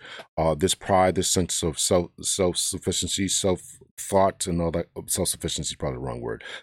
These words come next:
This sense of self-pride and where we, where we think about ourselves. Where did it come from? It came from people like, like Auntie Ma-, uh, Monique here, uh, saying, they're not saying anything. It came from adult males, black males,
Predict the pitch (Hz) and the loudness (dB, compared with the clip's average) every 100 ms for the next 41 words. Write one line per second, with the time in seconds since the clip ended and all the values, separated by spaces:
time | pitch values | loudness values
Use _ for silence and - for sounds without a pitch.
0 | _ 170 - - - - 101 - 80 - | _ -2 -2 -4 -4 0 2 2 0 2
1 | 82 - 85 82 78 67 82 78 80 82 | 2 4 4 4 0 -2 -2 -2 -4 -2
2 | 82 73 - 87 80 80 78 85 80 95 | -2 -2 -6 -4 0 0 0 -2 -2 0
3 | 104 98 95 - 92 - 90 85 - - | 0 -2 -6 -4 -2 2 2 2 -8 -18
4 | - 92 - 120 123 107 104 - 87 87 | -6 -6 2 0 2 0 0 0 4 4
5 | 87 - _ - _ _ 87 87 _ _ | 2 -14 _ -20 _ _ -2 -2 _ _
6 | - 95 92 87 - 80 73 71 80 82 | -4 0 0 -2 -2 -4 -2 -2 -2 -2
7 | 82 - 76 69 - - - _ 65 64 | -2 -2 -2 -2 -8 -20 -20 _ -4 -4
8 | - - - 101 90 92 - 98 113 - | -4 -2 2 4 4 2 0 4 4 6
9 | 120 107 85 73 - - _ _ _ - | 6 6 4 2 -6 -18 _ _ _ -12
10 | - 123 110 101 92 - 92 104 95 95 | 2 2 4 2 2 0 4 4 4 4
11 | 87 73 - - 90 85 90 71 57 - | 4 2 -6 -2 0 2 0 -2 -6 -12